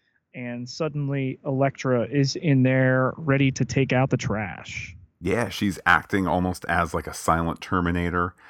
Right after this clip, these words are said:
Speaker 2: Um, she's about to capture, uh, John Raymond, but, uh, he says, "No, you're not gonna catch me," and he shoots himself in the head. Uh, with that, uh, out Elektra goes. Jessica chases after her.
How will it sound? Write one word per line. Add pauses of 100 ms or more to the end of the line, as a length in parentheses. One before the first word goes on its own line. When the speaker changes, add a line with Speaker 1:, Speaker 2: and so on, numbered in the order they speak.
(360)
Speaker 2:
Um, (380)
she's
about
to
capture, (160)
uh, (280)
John
Raymond,
but,
uh,
he
says,
"No,
you're
not
gonna
catch
me,"
and
he
shoots
himself
in
the
head. (640)
Uh,
with
that, (120)
uh,
out
Elektra
goes.
Jessica
chases
after
her.